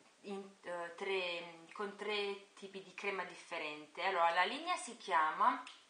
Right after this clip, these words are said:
E-, Elixir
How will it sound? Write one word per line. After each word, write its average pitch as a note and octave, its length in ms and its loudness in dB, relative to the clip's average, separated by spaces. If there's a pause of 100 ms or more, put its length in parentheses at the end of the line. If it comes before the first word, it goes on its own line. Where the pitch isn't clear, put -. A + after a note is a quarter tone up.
(2250)
E-, - 280 -8 (140)
Elixir A#3 760 -2